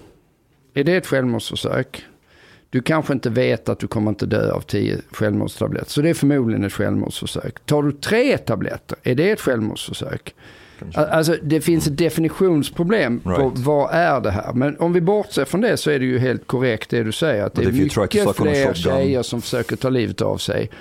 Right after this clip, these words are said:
Speaker 2: Mm.
Speaker 1: Med den reservationen att det kanske bara var ett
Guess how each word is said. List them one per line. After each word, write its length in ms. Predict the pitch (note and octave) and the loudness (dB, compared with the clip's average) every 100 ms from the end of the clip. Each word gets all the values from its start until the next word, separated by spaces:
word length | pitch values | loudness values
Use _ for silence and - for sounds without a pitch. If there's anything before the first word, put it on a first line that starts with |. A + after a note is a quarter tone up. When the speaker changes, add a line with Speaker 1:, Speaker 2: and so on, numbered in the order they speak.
| - | -14
Speaker 2:
Mm. 120 | D#2+ - - - - - - | -14 -16 -20 -18 -18 -8 0
Speaker 1:
Med 340 | D#3+ F3 D#3+ | 2 4 4
den 280 | D#3 D3 B2+ | 4 2 2
reservationen 640 | B2+ A#2 B2 A#2+ C#3 A#2 | 0 2 0 2 2 2
att 80 | A2 | 0
det 80 | G#2+ | -2
kanske 280 | - A#2 A#2 | -2 -2 0
bara 220 | A2+ A2 | 0 2
var 220 | A#2+ E3 | 2 2
ett 80 | B2+ | 0